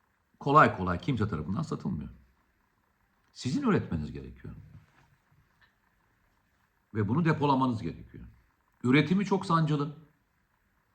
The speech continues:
Çok ağır bir prosedürü var. Bunu da kurmanız gerekiyor. Şu anda Türkiye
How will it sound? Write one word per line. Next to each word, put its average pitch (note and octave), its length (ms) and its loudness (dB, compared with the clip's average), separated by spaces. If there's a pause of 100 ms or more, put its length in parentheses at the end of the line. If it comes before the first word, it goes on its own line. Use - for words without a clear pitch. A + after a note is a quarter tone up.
(3500)
Çok D3+ 260 -2
ağır C3 400 8
bir A#2+ 200 0 (420)
prosedürü B2 500 2
var. A2+ 180 2 (3500)
Bunu C#3+ 260 4
da E3+ 440 6 (160)
kurmanız G2 420 0
gerekiyor. F2 420 -2
Şu D3+ 160 2
anda G#2+ 240 2
Türkiye A#2 540 -2